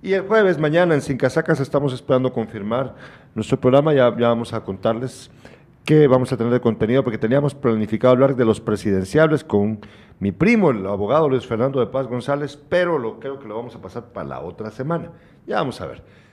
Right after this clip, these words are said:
Les agradecemos. May Rivera, director de Escuela de Ciencia Política de la Universidad de San Carlos de Guatemala, muchas gracias.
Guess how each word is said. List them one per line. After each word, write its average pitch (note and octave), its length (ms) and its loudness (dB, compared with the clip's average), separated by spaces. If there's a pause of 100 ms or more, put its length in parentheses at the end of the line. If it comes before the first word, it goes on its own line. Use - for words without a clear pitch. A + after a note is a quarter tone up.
(180)
Les D3 180 -4
agradecemos. E3+ 800 0
May F#3+ 220 2
Rivera, F3+ 580 4
director C3+ 300 -2
de F3 60 2
Escuela E3+ 260 0
de D#3 60 2
Ciencia D3+ 240 -6
Política C#3+ 300 -2
de C#3 60 4
la - 60 2
Universidad A2+ 280 6
de C#3+ 40 6
San C3+ 140 -2
Carlos C#3+ 220 6
de B2 60 2
Guatemala, D3 420 4
muchas D#3 220 -2
gracias. D#3+ 560 0